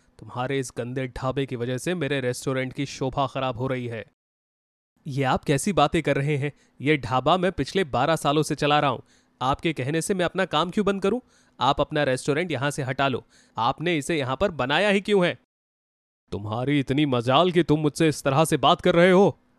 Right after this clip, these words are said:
अभी मैं तुम्हें प्यार से समझा रहा हूँ, लेकिन लगता है तुम्हारी समझ में कुछ आ नहीं रहा है। मैं तुम्हें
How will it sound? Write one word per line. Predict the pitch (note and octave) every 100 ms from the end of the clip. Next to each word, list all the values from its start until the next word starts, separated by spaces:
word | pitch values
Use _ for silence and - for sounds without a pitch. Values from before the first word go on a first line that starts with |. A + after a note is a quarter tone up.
| -
अभी | A#2+ A#2+ D3+
मैं | C#3
तुम्हें | B2+ A#2 E3+
प्यार | - B2 C3
से | -
समझा | C3+ B2+ A#2 B2+
रहा | A2+ A2+
हूँ, | - A2+ _ - - A2+
लेकिन | C3+ E3
लगता | C3 - F3
है | B2 C#3+
तुम्हारी | - C3 B2+ E3
समझ | F3 C3 B2 B2+
में | E3+
कुछ | F3+ G#2+ -
आ | C3+ D3
नहीं | B2+ A2+
रहा | A#2+ A#2+
है। | A2 - - _ _ _ -
मैं | B2
तुम्हें | C3 A#2 C3